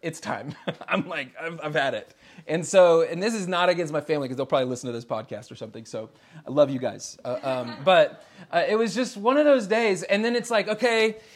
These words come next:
it's just been stressful. Uh, uh, our daughter had been a real big handful. And then, um, you're just like, "It's just easier at home. Can we just get home and just experience some great peace <laughs> and relaxation?" And so it's like, "Let's just go." And so we pack up our stuff, we leave.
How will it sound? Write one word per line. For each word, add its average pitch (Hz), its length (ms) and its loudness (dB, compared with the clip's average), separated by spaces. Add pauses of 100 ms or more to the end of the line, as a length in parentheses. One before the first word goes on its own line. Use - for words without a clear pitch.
it's 202 80 -10
just 196 140 -6
been 160 100 -6
stressful. 185 920 0
Uh, - 540 -14
uh, 147 180 -6
our 151 140 4
daughter 196 320 2
had 180 100 0
been 156 120 -2
a 151 80 -2
real 151 420 -4
big 170 180 -2
handful. 160 680 -2
And 139 200 -8
then, 143 300 -10 (420)
um, 147 380 -4
you're 170 100 -6
just 170 220 -6
like, 151 260 -2 (340)
"It's 151 180 -14
just - 260 -12
easier 170 400 -6
at 156 80 -2
home. 147 400 -2
Can 147 180 -12
we 147 80 -10
just 147 220 -14
get 143 120 -10
home 131 220 -10
and 123 100 -12
just 127 180 -16 (260)
experience 147 500 -12
some 131 140 -12
great 123 240 -10
peace 123 400 -14 (480)
<laughs> - 520 -16
and 151 140 -6
relaxation?" 127 560 -4
And 135 160 -8
so 165 300 2 (100)
it's 165 140 -16
like, 143 100 -4
"Let's 160 120 -4
just 160 140 -8
go." 123 340 -2
And 139 140 -10
so 151 120 -2
we 147 80 0
pack 185 200 0
up 196 60 2
our 170 80 2
stuff, 156 420 2
we 135 80 -8
leave. 147 380 0